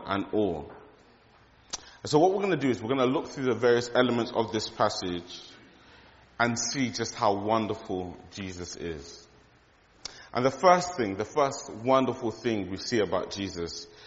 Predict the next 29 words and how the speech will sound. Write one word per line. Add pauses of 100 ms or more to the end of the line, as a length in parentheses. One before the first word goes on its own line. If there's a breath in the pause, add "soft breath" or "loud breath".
(300 loud breath)
is
his
wonderful
compassion.
So
look
with
me
from
verse
thirteen. (2750 loud breath)
Now,
when
Jesus
heard
this, (440)
he
withdrew
from
there
in
a
boat
to
a
desolate
place
by
himself.